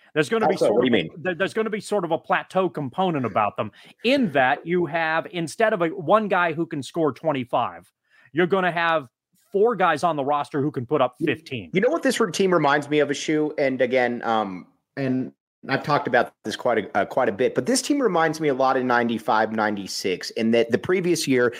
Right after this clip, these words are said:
Speaker 2: you lost Damon Stoudemire, you know, one of the handful of best players in school history, you lost Rayos, and everybody was like, "Well, you're gonna come back to earth." And then that next year you had Ben Davis, who was about fifteen a game. You had Reggie Geary, that was about nine a game. You had Miles Simon, about eleven, twelve a game. Michael Dickerson, about eleven, twelve per game.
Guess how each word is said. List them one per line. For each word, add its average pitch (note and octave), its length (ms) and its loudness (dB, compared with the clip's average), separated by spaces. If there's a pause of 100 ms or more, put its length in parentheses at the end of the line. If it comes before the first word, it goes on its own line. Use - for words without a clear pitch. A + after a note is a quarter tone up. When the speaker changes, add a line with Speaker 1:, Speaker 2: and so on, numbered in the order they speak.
(140)
Speaker 2:
you C3 120 0
lost C3+ 400 0
Damon B2+ 260 0
Stoudemire, G#2+ 800 2 (340)
you A#2 80 -2
know, G2 80 -2
one G#2+ 120 -2
of - 20 0
the G#2 80 2
handful A2+ 320 0
of G2 80 0
best G#2+ 240 -2
players G2+ 260 2
in F#2+ 80 -6
school G2+ 240 -2
history, G#2 360 -2
you G#2 80 0
lost G#2+ 260 2
Rayos, G2+ 440 2 (280)
and B2+ 160 2
everybody D3+ 320 2
was C#3 160 2
like, B2+ 180 0
"Well, D3 200 2
you're C#3 100 0
gonna C3+ 180 0
come C3 140 -4
back B2+ 240 0
to B2 140 -4
earth." C3 280 0 (220)
And C#3 140 2
then F#3+ 80 0
that F3 160 0
next D#3 280 -2
year G#2+ 120 0
you G2 160 -4
had C3 240 -2
Ben B2 180 2
Davis, G#2 440 0
who F#2+ 100 -10
was F#2+ 100 -8
about G#2 240 2
fifteen A2+ 500 0
a G#2 40 0
game. F2 320 0
You F2+ 80 -10
had A#2 180 0
Reggie A#2 300 2
Geary, A#2 360 2
that G2 120 4
was F#2 100 -2
about G#2 240 0
nine G#2+ 300 4
a G2 40 4
game. F2+ 380 -2
You G#2 80 0
had A2+ 140 2
Miles A#2 420 0
Simon, A2 320 2
about G2+ 220 0
eleven, A2 480 0
twelve A2+ 360 0
a F#2+ 40 -14
game. F2+ 260 -2
Michael A2 300 0
Dickerson, A2+ 580 -2
about F#2+ 220 0
eleven, A2 420 0
twelve A2+ 380 0
per G2 120 -2
game. E2+ 360 0